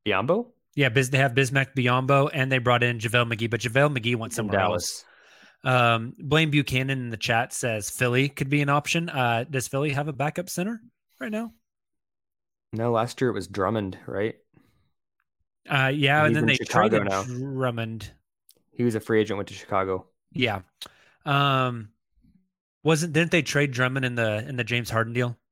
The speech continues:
Speaker 1: Oh, you're right, at the end of the season. Yeah.
Speaker 2: And then they brought in another one of the old recycled,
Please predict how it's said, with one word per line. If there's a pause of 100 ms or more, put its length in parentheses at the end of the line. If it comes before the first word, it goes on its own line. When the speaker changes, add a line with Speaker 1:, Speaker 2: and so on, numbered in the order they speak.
(200)
Speaker 1:
Oh,
you're
right,
at
the
end
of
the
season.
Yeah.
Speaker 2:
And
then
they
brought
in
another
one
of
the (480)
old
recycled,